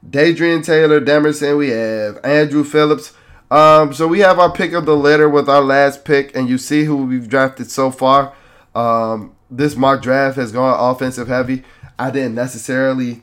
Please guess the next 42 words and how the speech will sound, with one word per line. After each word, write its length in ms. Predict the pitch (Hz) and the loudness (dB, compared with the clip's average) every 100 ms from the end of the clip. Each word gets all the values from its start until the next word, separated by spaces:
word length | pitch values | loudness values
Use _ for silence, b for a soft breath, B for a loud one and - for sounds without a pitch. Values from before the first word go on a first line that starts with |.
| - | -6
think 200 | 147 143 | -4 -4
that 140 | 131 | -6
that 160 | 120 123 | -6 -6
was 120 | 123 | -6
gonna 180 | 123 123 | -8 -8
be 140 | 117 | -8
the 140 | 113 113 | -10 -12
case 340 | - 135 127 _ | -8 -6 -8 _
entering 420 | 131 127 139 127 120 | -10 -10 -6 -6 -6
the 60 | |
draft, 340 | 104 143 156 135 | -6 -4 -4 -4
but 140 | 147 | -2
hey, 140 | 170 | 0
you 160 | 131 120 | 0 -2
never 280 | 135 165 170 | -2 -2 -2
know 200 | 170 165 | -2 0
how 160 | 160 | 0
the 100 | 143 | 0
draft 300 | 131 147 143 | -2 -2 -2
is 100 | 135 | -4
gonna 220 | 131 139 131 | -6 -6 -4
play 260 | 143 135 | -6 -4
out. 240 | 127 113 - B B B | -2 -4 -10 B B B
And 180 | 131 123 | -4 -2
to 120 | 123 | -4
wrap 360 | 107 127 147 147 | -2 2 2 2
up 220 | 147 - | 0 0
this 180 | 135 123 | -6 -8
draft, 560 | 113 113 135 143 139 - | -8 -2 2 2 0 -4
I 120 | 120 | -8
think 640 | 117 - 190 185 - 131 | -8 -6 -6 -6 -12 -10
that 260 | 135 147 - | 0 0 2
I 120 | 143 | 0
might 400 | 151 151 151 147 | 0 2 2 2
be 120 | 147 143 | -2 -4
taking 460 | 170 156 139 131 | -2 -2 -4 -8
a 140 | 123 120 | -8 -10
flyer 800 | - 147 170 170 170 170 160 - b b b b b b - | -8 -2 0 0 0 -4 -6 -12 b b b b b b -8
on 580 | 135 131 127 123 117 107 _ - | -4 0 0 -2 -6 -10 _ -16
Dadrian 720 | 110 139 156 147 156 151 147 | -6 -2 -2 -2 -2 -2 -2
Taylor 400 | 160 147 135 117 | -2 -2 -2 -4
Demerson. 800 | 107 151 165 165 156 160 160 160 | -4 -2 -2 -2 -4 -4 -4 -4